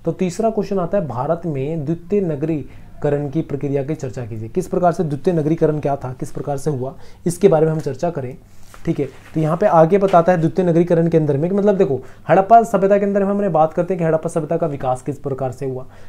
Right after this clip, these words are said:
तो हड़प्पा सभ्यता का नगर का जब विकास हुआ तो एक चरण, दो चरण, उसको हम दो चरणों के अंदर में पढ़ते हैं। तो हम यहाँ पे दूसरे चरण की बात कर रहे हैं कि दूसरा चरण का विकास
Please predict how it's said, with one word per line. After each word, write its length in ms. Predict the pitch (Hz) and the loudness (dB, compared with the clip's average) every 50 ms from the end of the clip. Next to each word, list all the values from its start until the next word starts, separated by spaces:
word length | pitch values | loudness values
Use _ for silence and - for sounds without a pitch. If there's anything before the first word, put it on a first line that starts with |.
| - - | -6 0
तो 80 | - 180 | 2 4
हड़प्पा 300 | 170 175 180 180 - 247 | 4 4 4 4 4 2
सभ्यता 360 | 240 - 214 185 185 190 214 | 2 2 0 0 4 4 4
का 120 | 208 226 | 4 4
नगर 380 | 214 180 151 151 151 147 208 220 | 0 0 0 0 2 2 2 4
का 100 | 214 233 | 4 2
जब 160 | 202 220 202 | 2 2 0
विकास 360 | 170 165 - 147 139 139 - | 0 0 0 0 0 0 -2
हुआ 220 | 147 131 120 117 120 | -4 -4 -4 -6 -4
तो 140 | 123 - 190 | -4 -4 -2
एक 260 | 190 202 196 202 196 | 2 2 2 2 2
चरण, 300 | - - 196 202 208 180 | 0 0 0 2 2 2
दो 120 | 156 151 143 | 2 0 0
चरण, 220 | 143 139 123 123 | 0 -4 -6 -6
उसको 240 | 143 143 131 - 190 | -8 -8 -2 0 0
हम 100 | 196 180 | 0 4
दो 140 | 156 180 190 | 4 4 4
चरणों 320 | 190 185 170 147 156 156 | 4 0 -4 -4 -6 -6
के 80 | 156 160 | -6 -6
अंदर 140 | 147 135 139 | -6 -6 -8
में 100 | 143 131 | -8 -8
पढ़ते 180 | - 110 - | -8 -10 -10
हैं। 120 | - 139 131 | -10 -8 -8
तो 60 | 139 | -8
हम 80 | 139 156 | -6 -6
यहाँ 120 | 156 151 | -6 -6
पे 80 | 170 151 | -6 -6
दूसरे 380 | 131 143 151 151 - 190 196 | -4 -4 -4 -2 -2 -2 -2
चरण 260 | 190 180 160 151 147 | -2 -2 -4 -4 -4
की 100 | 143 156 | -6 -6
बात 240 | 135 131 123 123 - | -4 -4 -6 -6 -8
कर 120 | - 135 131 | -10 -8 -8
रहे 100 | 151 180 | -8 -10
हैं 360 | - - - - - - - | -12 -16 -20 -20 -20 -10 -8
कि 60 | 156 143 | -6 -2
दूसरा 340 | 131 156 151 - 190 196 185 | 0 -2 0 2 2 0 2
चरण 260 | 190 180 160 151 147 | 2 -2 -4 -2 -4
का 100 | 147 151 | -4 -4
विकास 400 | 135 127 127 131 143 180 - | -4 -6 -4 -4 -6 -6 -6